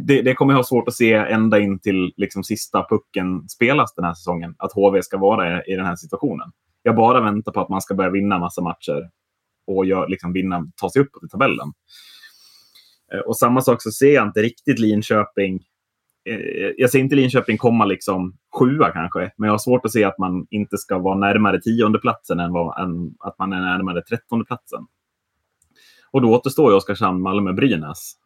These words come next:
Eh, och visst, Oskarshamns fall har börjat, men, eh, jag har, alltså, jag vill se Brynäs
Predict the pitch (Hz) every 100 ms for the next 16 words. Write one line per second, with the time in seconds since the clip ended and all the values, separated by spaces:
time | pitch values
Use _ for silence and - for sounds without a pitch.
0 | _ 101 95 90 87 82 80 80 _ _
1 | _ _ _ _ _ _ _ _ _ _
2 | 123 113 131 139 - 113 117 123 107 -
3 | 123 110 98 113 131 151 95 - 107 101
4 | 92 - - - 62 - 107 107 110 123
5 | 120 - 113 120 127 123 117 113 _ _
6 | _ _ _ _ _ _ - - 139 143
7 | 147 - 170 110 120 117 107 98 101